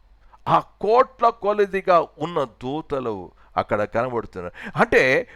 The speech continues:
వారు అమోఘంగా దేవుని సన్నిధిలో కనబడుతున్నట్లుగా చూస్తున్నాం. దూతలన్నీ కూడా దేవుని చేత వాడబడినట్లుగా చూస్తున్నాం. ఇది కూడా మనం అధ్యయనంలో, తర్వాత స్టడీలో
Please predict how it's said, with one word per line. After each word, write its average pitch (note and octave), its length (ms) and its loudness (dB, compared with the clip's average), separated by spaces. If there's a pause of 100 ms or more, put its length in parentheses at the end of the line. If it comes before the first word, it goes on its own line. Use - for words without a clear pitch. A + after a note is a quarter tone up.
(160)
వారు A3 440 4
అమోఘంగా B3+ 1080 6 (140)
దేవుని C4 600 4
సన్నిధిలో A#3+ 720 0
కనబడుతున్నట్లుగా G#3+ 1400 2
చూస్తున్నాం. A2 540 -8 (380)
దూతలన్నీ C4+ 640 4
కూడా A#3 380 6
దేవుని B3+ 560 4 (140)
చేత - 180 2
వాడబడినట్లుగా A3 1300 6
చూస్తున్నాం. A2+ 640 -10 (220)
ఇది C#4+ 220 2
కూడా G#3 380 6
మనం G3 420 2
అధ్యయనంలో, F3 760 0
తర్వాత F#3 520 2
స్టడీలో D3+ 840 -4